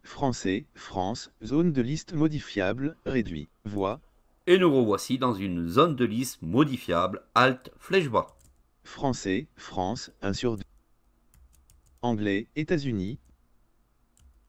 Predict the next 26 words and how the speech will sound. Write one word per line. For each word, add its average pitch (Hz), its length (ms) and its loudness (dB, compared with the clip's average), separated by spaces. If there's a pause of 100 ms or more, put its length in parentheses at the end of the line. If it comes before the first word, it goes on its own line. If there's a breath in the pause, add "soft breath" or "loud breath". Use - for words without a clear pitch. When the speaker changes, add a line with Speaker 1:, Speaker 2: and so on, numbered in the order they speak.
(580)
Speaker 1:
Français, 123 640 -2 (100)
France, - 540 -6 (300)
anglais, 104 540 0
États-Unis, 139 640 -2 (320)
français. 123 640 -2 (340)
Speaker 2:
Donc, 220 380 6
on 156 80 0
va 143 100 8
choisir 90 420 -4
français, 90 380 -6
France, 98 320 -8
bien 90 160 -4
sûr. - 280 -14 (320)
Speaker 1:
Reconnaître 131 580 -2
les 120 180 2
accents 131 320 -2
non 127 140 0
natifs 131 440 -4
pour 139 180 -4
cette 127 200 -2
langue, 143 240 0
case 139 240 -2
à 113 60 0
cocher 143 340 -2
désactivée. 123 680 -4 (920)
Microphone, 127 800 -2